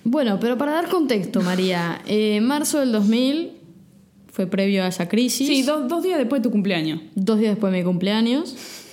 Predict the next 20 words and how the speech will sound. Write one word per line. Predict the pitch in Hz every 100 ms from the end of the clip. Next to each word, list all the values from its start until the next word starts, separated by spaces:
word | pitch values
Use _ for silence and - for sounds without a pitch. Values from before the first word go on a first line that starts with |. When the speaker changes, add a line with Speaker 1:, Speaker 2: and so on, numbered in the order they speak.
| -
Speaker 1:
Yo | 190
cumplo | 180 185 180 185
un | 175
veinticinco | 180 175 - 202 190
de | 190
marzo, | 202 233 254 254 262
así | 208 202 190
que | 170
todos | 240 247
los | 240
veinticinco | 233 226 240 285 269
de | 302
marzo | 294 294 302 349 339
me | 262
pueden | 185 196 208 226 247 311 339 - - - - - -
mandar | 208 175 170 170
un | 170
saludito. | 170 170 165 160 170 175 - - - - - - - - -
Speaker 2:
Sí, | - 208
agéndenselo. | 185 254 247 240 226 202 170